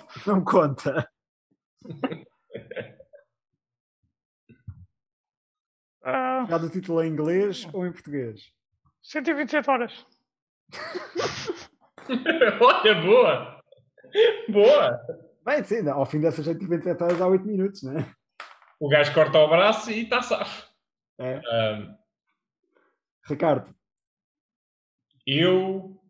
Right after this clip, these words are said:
Speaker 3: isso está-me a cheirar. Eu já estou a perceber, já estou a perceber, eh, como é que os espanhóis funcionam.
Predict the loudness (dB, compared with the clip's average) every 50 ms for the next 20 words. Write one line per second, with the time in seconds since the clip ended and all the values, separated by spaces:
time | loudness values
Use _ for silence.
0 | -8 -6 -6 -6 -6 -4 -2 0 0 0 0 -2 -2 -2 -2 -2 -2 0 2 2
1 | 2 2 0 -2 -8 -16 -18 -12 -6 -4 2 2 2 2 2 0 0 0 -2 -10
2 | -12 -6 0 0 2 2 2 2 2 0 -2 -4 -2 -2 -2 -2 -2 -6 -6 -6
3 | -8 -6 -4 -4 -4 -6 -8 -12 -14 -8 -6 -2 -2 -2 -2 -4 -6 -4 0 0
4 | 0 0 -2 -6 -6 -4 -4 -4 -6 -8 -10 -14 -12 -4 0 0 0 0 -2 -8
5 | -8 -8 -6 -4 -4 -4 -4 -6 -8 -12 -12